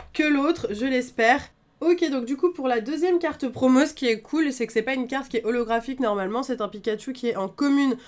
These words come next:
dans la série, qu'on peut retrouver cette fois-ci en holographique.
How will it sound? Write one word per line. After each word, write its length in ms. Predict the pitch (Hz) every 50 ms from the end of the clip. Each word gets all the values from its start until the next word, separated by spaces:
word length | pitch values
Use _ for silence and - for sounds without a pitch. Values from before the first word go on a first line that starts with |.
| - - - _ -
dans 160 | 190 240 294
la 160 | 302 277 269
série, 400 | 262 - 262 226 233 269 285 285
qu'on 120 | - 262 254
peut 140 | 247 247 233
retrouver 340 | 220 208 214 - 202 226
cette 160 | 247 247 233 175
fois-ci 360 | 208 196 196 - - 269 - -
en 140 | 233 247 262
holographique. 680 | 247 220 220 214 208 202 196 196 - - 254 254 -